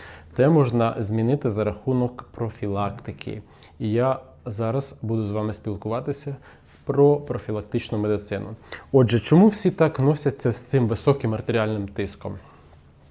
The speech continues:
Ну, давайте трошки статистики. Кожна третя людина в Україні чи в світі помре від серцево-судинних захворювань. Це кожен третій, вдумайтесь, тридцять три відсотка людей помирають або від інфаркту,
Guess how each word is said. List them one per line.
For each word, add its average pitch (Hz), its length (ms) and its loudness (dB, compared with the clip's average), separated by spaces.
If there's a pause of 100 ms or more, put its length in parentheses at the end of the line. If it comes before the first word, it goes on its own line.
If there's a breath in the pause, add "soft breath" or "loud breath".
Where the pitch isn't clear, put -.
(280)
Ну, 131 320 0
давайте 117 360 0
трошки 117 340 -6
статистики. 120 720 -6 (540 loud breath)
Кожна 135 400 6
третя 123 400 0
людина 98 520 -4 (180)
в 127 120 -4
Україні 98 680 -2
чи - 160 -4
в 123 80 -4
світі 127 540 -6 (340 loud breath)
помре 113 580 -2
від 110 160 -4
серцево-судинних 107 1120 -6
захворювань. 101 800 -6
Це - 140 -14 (120)
кожен 127 500 -2
третій, 107 460 -4
вдумайтесь, 104 640 -6
тридцять 135 440 -4
три 123 160 0
відсотка 113 520 -6
людей 107 400 -2 (240 loud breath)
помирають 104 560 -2
або 101 260 -4
від 104 300 -6
інфаркту, 110 800 -6